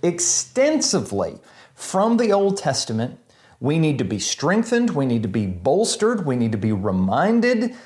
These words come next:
that our faith is not anchored in thin air, but it is anchored in the timeless and tested Word of God that's been around for thousands and thousands of years.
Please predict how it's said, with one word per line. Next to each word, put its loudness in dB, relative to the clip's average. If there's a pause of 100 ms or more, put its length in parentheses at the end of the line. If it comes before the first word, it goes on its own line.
(160)
that 2
our 4
faith 0
is -2
not 0
anchored 0
in 2
thin -2
air, -2 (400)
but 0
it 2
is 0
anchored 0
in -2
the -2
timeless 0
and -2
tested -2
Word 0
of -6
God 0 (320)
that's -8
been 0
around 2
for -6
thousands -2
and -4
thousands -2 (380)
of -4
years. -6